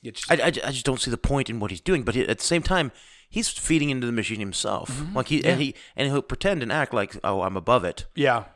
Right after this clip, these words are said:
Speaker 2: You know,
Speaker 1: Yeah,
Speaker 2: or
Speaker 1: poking
Speaker 2: I'm,
Speaker 1: at
Speaker 2: I'm,
Speaker 1: it.
Speaker 2: I'm,
Speaker 1: Yeah.
Speaker 2: I'm simply, uh, look, look at me. I'm,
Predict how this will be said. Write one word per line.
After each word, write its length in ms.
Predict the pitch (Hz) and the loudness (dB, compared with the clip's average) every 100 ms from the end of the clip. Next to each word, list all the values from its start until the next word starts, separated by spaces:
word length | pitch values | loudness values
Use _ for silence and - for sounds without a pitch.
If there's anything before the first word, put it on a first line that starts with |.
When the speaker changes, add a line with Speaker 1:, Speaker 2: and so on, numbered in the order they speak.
| - | -10
Speaker 2:
You 80 | 101 | -4
know, 240 | 95 92 - - | -4 -4 -6 0
Speaker 1:
Yeah, 80 | |
Speaker 2:
or 100 | 156 | 2
Speaker 1:
poking 280 | - - 139 | 2 0 0
Speaker 2:
I'm, 60 | 120 | 2
Speaker 1:
at 60 | |
Speaker 2:
I'm, 100 | 120 | 2
Speaker 1:
it. 60 | 113 | 4
Speaker 2:
I'm, 140 | 107 | 2
Speaker 1:
Yeah. 120 | 127 123 | 4 0
Speaker 2:
I'm 160 | 104 | 0
simply, 420 | - 120 113 110 101 | -4 -4 -2 -2 2
uh, 260 | 123 101 | 0 0
look, 320 | 117 123 - - - - | -4 -6 -8 -20 -20 -8
look 140 | 156 151 | -4 -2
at 60 | |
me. 420 | 151 143 110 - - | 0 2 0 -4 -2
I'm, 320 | 104 110 113 | 0 2 -2